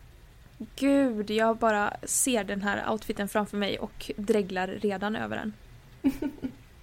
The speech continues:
Speaker 2: Ja, och, och gud, men nu kom vi in med lite så här strump-, strumpbyxor och koftor, så att nu är vi redan inne på höstmodet. Så att vi kanske får, eh, eh, avrunda här och så kan vi teasa med att det kommer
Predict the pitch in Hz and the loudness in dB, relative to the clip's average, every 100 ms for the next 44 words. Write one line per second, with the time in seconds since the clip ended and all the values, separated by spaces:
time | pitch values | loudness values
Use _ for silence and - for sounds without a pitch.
0 | - - - - - 202 220 - 208 - | -20 -18 -16 -12 -4 2 2 2 0 0
1 | - 190 208 226 254 214 254 247 226 214 | 0 0 -2 -4 -4 -2 -2 -2 -4 -6
2 | - 185 180 170 180 185 - - - - | -8 -6 -6 -8 -10 -12 -14 -14 -14 -8
3 | 185 - 160 - 175 - - - 190 180 | -10 -10 -10 -8 -8 -10 -14 -8 -8 -6
4 | 196 214 220 196 190 185 185 185 180 175 | -10 -8 -8 -6 -6 -4 -6 -6 -4 -2
5 | 175 190 214 214 185 - 160 - - - | -4 -4 -8 -8 -8 -6 -8 -6 -10 -10
6 | - - - 214 214 170 247 254 285 208 | -18 -18 -8 -8 -4 -4 -4 -6 -8 -6
7 | 196 190 190 180 170 175 - - - - | -6 -6 -4 -4 -4 -8 -12 -20 -2 -2
8 | 175 170 165 160 240 - 403 175 196 196 | -2 -8 -12 -12 -12 -8 -6 -4 -6 -8
9 | - 247 220 214 202 175 262 226 175 175 | -8 -6 -4 -2 -2 -4 -4 -4 -2 -4
10 | 170 170 202 220 190 175 175 | -6 -8 -6 -2 0 0 0